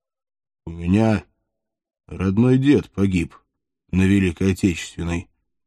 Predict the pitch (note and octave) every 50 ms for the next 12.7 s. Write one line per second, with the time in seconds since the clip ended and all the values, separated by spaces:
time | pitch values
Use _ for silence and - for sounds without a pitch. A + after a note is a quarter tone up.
0 | _ - E2+ E2 - - _ - F2 E2 - - E2 F#2 A#2 A2+ F#2 E2 E2+ E2+
1 | E2+ - - F#2+ F#2 - - E2+ E2+ E2 - _ _ _ _ _ _ _ _ _
2 | _ _ _ _ _ _ - F#2+ F2+ F2+ F2+ F2+ G2 A2 G#2+ G2 G2 F2+ E2+ F#2+
3 | A#2+ D#3 F3+ F3+ - - - - F2+ - - - F#2+ A2 C3 - - G#3 - _
4 | _ _ _ _ _ _ _ _ _ _ - G2+ - - - G#2 C3+ G3 - -
5 | - A#2+ C3+ D3+ - F#3 E3+ D#3 D3+ C3+ A#2 G#2 F2+ F#2+ G#2 B2+ D3+ G#3 F3+ F#3
6 | F3+ F3+ F#3 F3+ F3+ F3+ F3 F3+ - - _ _ _ _ _ _ _ _ _ _
7 | _ _ - F2+ F2 F2 F2 F2 F2+ F2+ E2 F2 G2+ A#2+ C3 B2+ A#2+ G#2 - F#2+
8 | F2 E2+ F2 F#2 E2 E2+ F#2 F#2 F2+ F2 E2 F#2 F#2 F#2 F2 F#2 F2 F2 F2+ F#2
9 | F#2 F2+ E2+ E2 E2 - - - - _ _ _ _ _ _ _ _ _ _ _
10 | _ _ _ _ - G#2 A#2+ F#3 B3 B3 - C4+ D4 C#4+ - C4+ A#3 C#4+ C4 G3+
11 | - - - - G3 F#3+ E3+ - F3 D#3+ E3+ E3+ - E3 E3 D#3+ E3 D#3+ D#3 -
12 | D#3 C#3+ A#2 G2+ F2+ F2 F2 F2 - - E2 E2+ D#2+